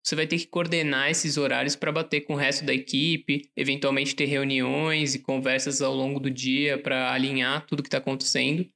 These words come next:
Mas é importante que você tenha um fluxo próprio que funcione pra você,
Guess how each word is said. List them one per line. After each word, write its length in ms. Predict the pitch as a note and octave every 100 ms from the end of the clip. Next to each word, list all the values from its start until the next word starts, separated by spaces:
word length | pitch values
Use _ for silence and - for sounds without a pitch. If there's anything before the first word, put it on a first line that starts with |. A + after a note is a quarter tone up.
| _ _ _ _
Mas 160 | D3+ C#3+
é 40 |
importante 420 | E3+ F3 - F3+ -
que 60 |
você 220 | F3+ F#3
tenha 320 | F#3 F3 E3+ F3+
um 100 | F3+
fluxo 400 | - F3 - G3
próprio 540 | - D3 C#3 E3+ F#3
que 120 | F#3+
funcione 380 | F3+ E3+ F3 E3+
pra 180 | E3+ F3+
você, 540 | F3+ F#3+ - C3+ -